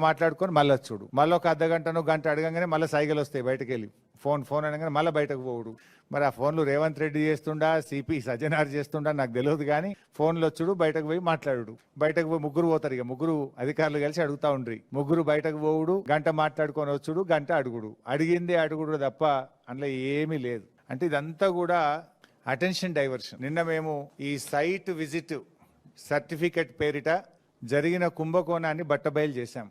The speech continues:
సైట్ విజిట్ సర్టిఫికెట్లో మొదటి లబ్ధిదారుడు ముఖ్యమంత్రి బావమరిది. రేవంత్ రెడ్డి బావమరిది బాగోతాన్ని పొద్దుగాల బయట పెడితే సాయంత్రానికి నోటీసు పంపిండు నాకు.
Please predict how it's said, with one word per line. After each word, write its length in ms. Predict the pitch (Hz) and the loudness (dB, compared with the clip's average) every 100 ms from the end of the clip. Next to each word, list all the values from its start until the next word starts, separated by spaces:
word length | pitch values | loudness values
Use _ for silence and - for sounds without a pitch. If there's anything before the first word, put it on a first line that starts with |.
| _ - | _ -8
సైట్ 400 | - 151 185 190 190 | 0 2 2 0 -2
విజిట్ 300 | 170 165 170 | -2 -2 -4
సర్టిఫికెట్లో 760 | - 147 165 160 165 156 - 151 185 196 _ 127 | -4 -4 -2 -4 -2 -4 0 0 0 -2 _ -2
మొదటి 340 | 143 147 175 180 160 | 0 2 0 0 0
లబ్ధిదారుడు 720 | 139 120 156 160 147 143 160 190 - 139 | -2 -2 0 0 0 -4 -4 -6 -8 -14
ముఖ్యమంత్రి 560 | - 175 165 160 160 165 | -2 0 0 -2 -4 -2
బావమరిది. 640 | 131 135 135 127 113 127 123 87 - 135 | 2 2 0 -4 -4 -6 -6 -10 -2 2
రేవంత్ 440 | 165 185 196 185 | 4 2 0 -2
రెడ్డి 180 | 185 175 147 | -4 -2 2
బావమరిది 480 | 151 170 175 170 165 147 | 2 2 0 -2 0 2
బాగోతాన్ని 640 | 151 160 165 160 160 160 - | 2 2 0 0 -2 -4 -6
పొద్దుగాల 360 | 143 156 165 156 | -4 2 2 2
బయట 160 | 147 147 147 | 0 0 0
పెడితే 220 | 143 190 190 | -2 -4 -2
సాయంత్రానికి 560 | 160 151 147 143 143 185 | -2 -2 0 -2 -2 -2
నోటీసు 280 | 180 139 127 170 | -2 -2 -2 -2
పంపిండు 260 | 139 127 | -2 -8
నాకు. 140 | 120 | -10